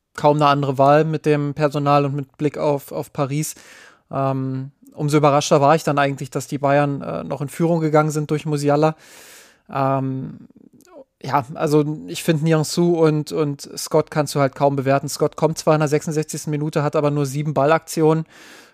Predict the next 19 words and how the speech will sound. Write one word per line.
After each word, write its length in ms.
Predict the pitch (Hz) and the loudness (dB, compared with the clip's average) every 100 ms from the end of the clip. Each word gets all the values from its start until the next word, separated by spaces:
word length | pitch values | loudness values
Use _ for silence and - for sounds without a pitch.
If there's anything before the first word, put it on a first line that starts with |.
| _ | _
Ähm, 440 | 147 135 135 135 - | -4 -2 -4 -8 -4
kannst 260 | 147 143 | -2 0
du 40 | 160 | 0
natürlich 440 | 147 - 170 165 | 0 2 2 0
einerseits 500 | 151 156 156 156 151 | 0 0 2 2 2
sagen, 400 | 147 147 151 151 | 2 2 2 -4
äh, 360 | 160 156 147 151 | -4 -2 -2 -2
bisschen 420 | 151 151 - 151 | -6 -4 -2 0
mehr 180 | 143 147 | 0 2
wär 120 | 151 | 0
schon 200 | - 147 | -2 -4
drin 200 | 139 165 | -2 0
gewesen, 560 | 180 170 180 185 185 _ _ _ _ _ _ _ - - | 0 4 2 2 -4 _ _ _ _ _ _ _ -18 -6
äh, 240 | 151 151 | -2 -2
für 200 | - 170 | -2 -4
ihn, 300 | 165 170 170 | 0 -2 -2
aber 300 | 151 139 143 | -2 2 2
andererseits, 760 | 139 147 151 143 143 143 - | 2 2 2 4 2 0 -6
ähm, 440 | - 139 135 131 | -8 -6 -6 -8